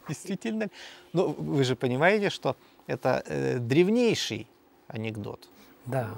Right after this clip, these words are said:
Speaker 1: Это, по, по, судя по событиям, это явно четвертый, пятый век.
Speaker 2: Мгм.
Speaker 1: Тогда, где, когда в пустыне, э, очень много, э, было монахов, де-, до деся-, десятки тысяч монахов спасались.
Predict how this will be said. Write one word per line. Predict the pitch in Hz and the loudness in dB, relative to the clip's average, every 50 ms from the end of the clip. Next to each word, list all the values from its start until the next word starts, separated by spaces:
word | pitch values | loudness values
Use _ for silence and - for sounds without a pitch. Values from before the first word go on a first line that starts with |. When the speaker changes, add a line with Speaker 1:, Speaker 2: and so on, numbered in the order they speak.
| 113 | -8
Speaker 1:
Это, | 135 123 - 117 113 113 117 | -8 -6 -4 -2 -2 -2 0
по, | - - - | 0 -2 -2
по, | - - - | -2 -6 -10
судя | - - - - 190 175 170 160 | -10 -12 -6 -4 0 0 0 0
по | - - | 0 -2
событиям, | - - 139 120 123 139 143 - - 202 214 180 | -2 -2 -2 -2 -2 -4 -4 -2 -2 -2 0 -2
это | 147 - - 160 151 - - - - - | -2 -2 -2 -4 -4 -4 -8 -16 -12 -6
явно | 123 117 127 127 120 131 147 165 185 - - - - - - | 0 4 4 4 4 2 0 0 0 0 -4 -10 -20 -16 -10
четвертый, | - - 139 - 139 135 147 - - 165 | -10 -8 -8 -4 -2 -2 -2 -2 -4 -4
пятый | - - 180 190 - - 214 | 0 0 0 0 0 -2 -2
век. | 220 269 285 240 - - - _ _ _ _ _ _ - | 0 0 0 -2 -2 -6 -16 _ _ _ _ _ _ -10
Speaker 2:
Мгм. | 139 139 135 123 | -8 -6 -4 -2
Speaker 1:
Тогда, | 113 117 120 147 160 180 | -2 -2 2 2 2 2
где, | 160 151 - | 0 0 0
когда | - 127 123 123 | 0 0 0 -2
в | - | -4
пустыне, | - - - - - - 180 202 220 233 220 - - - - - - - _ | -6 -10 -14 -8 -6 -4 -2 -2 -2 -2 -4 -6 -10 -20 -20 -20 -20 -18 _
э, | - 143 131 120 117 117 117 | -8 -6 -4 -2 -2 0 0
очень | 117 117 120 127 151 156 - - 143 | 0 0 0 -2 -2 -4 -4 -6 -6
много, | 123 123 139 160 165 160 151 139 123 - | -6 -4 -4 -4 -2 0 0 0 0 -2
э, | - 120 117 117 113 113 | -2 -4 -2 -2 -2 -2
было | 110 113 117 117 113 110 | -2 -4 -4 -2 -2 -2
монахов, | 110 113 113 120 151 175 - - 147 117 113 | 0 0 2 4 2 2 2 -2 -4 -4 -6
де-, | 110 123 | -6 -6
до | 127 120 127 139 139 | -6 -4 -4 -4 -4
деся-, | 131 131 - - 127 120 - | -4 -4 -6 -8 -10 -12 -10
десятки | 139 127 127 - - 196 196 - - - | -10 -10 -4 2 2 2 2 2 -4 -16
тысяч | - - 139 117 - - - - | -12 -10 -10 -10 -10 -14 -16 -14
монахов | - 127 123 123 117 - 131 123 - | -12 -10 -10 -10 -10 -10 -12 -14 -14
спасались. | - - - - - - 165 185 196 - - | -14 -12 -12 -12 -8 -6 -6 -6 -6 -8 -12